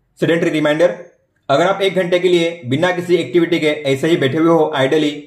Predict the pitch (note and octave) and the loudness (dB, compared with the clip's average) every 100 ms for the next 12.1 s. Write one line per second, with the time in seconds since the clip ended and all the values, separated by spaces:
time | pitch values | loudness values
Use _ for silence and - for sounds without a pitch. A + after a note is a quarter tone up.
0 | - _ _ _ D#3 E3+ E3+ C#3 D#3 D3+ | -20 _ _ _ -2 0 -2 -2 -2 0
1 | D3+ C#3+ D3 C#3+ C#3+ D3+ D3+ C#3 C3 D#3 | -2 -2 -4 -4 -2 -2 0 0 -2 -4
2 | D#3 C3+ C#3 C3+ C#3+ D3 C#3 D#3 E3 D3+ | -6 -4 -2 -2 -6 -4 -2 -2 -2 0
3 | C#3 C3+ - _ _ - C#3 C#3 - D#3+ | 0 -2 -10 _ _ -4 -2 -2 -4 -4
4 | D3 C#3 C#3+ - - D3 - - C#3 D#3+ | -2 0 -2 -2 -6 -8 -6 -2 0 2
5 | C#3+ - C3 B2+ B2+ D#3+ G3+ - _ _ | 0 -2 0 0 0 -4 -4 -10 _ _
6 | C3+ C#3 - D3+ B2+ C#3+ B2+ C#3+ D3 D3 | -2 -2 0 -2 0 0 0 0 -2 -2
7 | B2+ D3 C#3+ C#3+ D#3+ C#3 B2+ D3 C#3+ D3+ | 0 -2 0 -2 -2 -2 0 0 -2 -4
8 | - A#2+ A#2 D3 C3+ C3 C#3 C3 C#3+ C#3+ | -2 -2 -2 -2 -2 -2 -4 -2 -4 -4
9 | - - _ _ - C3 D3 D3 D3 D3+ | -10 -20 _ _ -2 0 0 0 0 0
10 | D#3+ F3+ - _ _ _ _ C#3 B2+ F3 | -2 -6 -12 _ _ _ _ -10 -2 0
11 | D#3 D#3 D#3 C#3+ D#3 D#3 D3+ F3 E3+ C3 | 0 -2 -4 -6 -4 -4 -2 -2 -4 -2
12 | D#3+ | -2